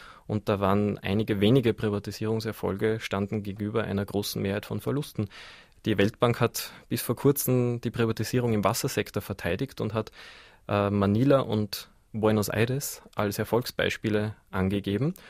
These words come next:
Und heute haben sich die westlichen Konzerne, die privaten Wasserkonzerne, sowohl aus Manila als auch aus Buenos Aires zurückgezogen. Das heißt, sogar die Vorbildprojekte,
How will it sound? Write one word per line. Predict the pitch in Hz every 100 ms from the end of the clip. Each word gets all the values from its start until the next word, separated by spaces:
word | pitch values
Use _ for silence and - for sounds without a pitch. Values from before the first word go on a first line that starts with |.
| - - -
Und | 113
heute | 101 98 120
haben | 117 117
sich | 113 -
die | 101
westlichen | 95 - 117 113
Konzerne, | - 110 104 92 110 123
die | -
privaten | 104 104 90 - - 110
Wasserkonzerne, | - - 113 117 107 110 107 113
sowohl | - 98 113 139
aus | 107
Manila | 110 104 107 131 -
als | - 110
auch | 120
aus | 113
Buenos | 104 101 104
Aires | - 101
zurückgezogen. | - 123 185 139 101 92 98
Das | 101 104
heißt, | 98 -
sogar | 110 98 101
die | 131
Vorbildprojekte, | - 120 120 135 139 - 113 101 - -